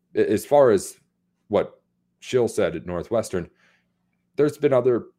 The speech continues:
A Ds who have been saying similar things. Nebraska's president, Ted Carter, in the last week said basically the same thing. How many more do we need to add? Is it two more, four more Pac-twelve schools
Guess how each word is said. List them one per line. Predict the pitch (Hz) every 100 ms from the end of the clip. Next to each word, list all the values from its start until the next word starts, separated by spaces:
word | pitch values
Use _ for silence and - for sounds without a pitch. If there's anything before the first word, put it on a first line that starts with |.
| _
A | 113 110
Ds | 107 107
who | 113
have | 104 98
been | 104
saying | 95 101 98
similar | 101 101 95
things. | - 90 92
Nebraska's | 101 95 101 101 - 98 87 -
president, | 101 92 - 101 -
Ted | 92 -
Carter, | 92 92 101
in | 85
the |
last | 82 87 85 -
week | 87 - _ - _
said | - - 107 98
basically | 95 98 - 113 101
the | 87
same | - 90 87
thing. | - 85
How | 90 95
many | 98 92
more | 85 87
do | 87
we | 85
need | 82 78
to | -
add? | 78 82 92
Is | -
it | -
two | 92 92
more, | 98 104
four | - 90 92
more | 98
Pac-twelve | 92 92 92 - 107 98 95
schools | - 107 110 123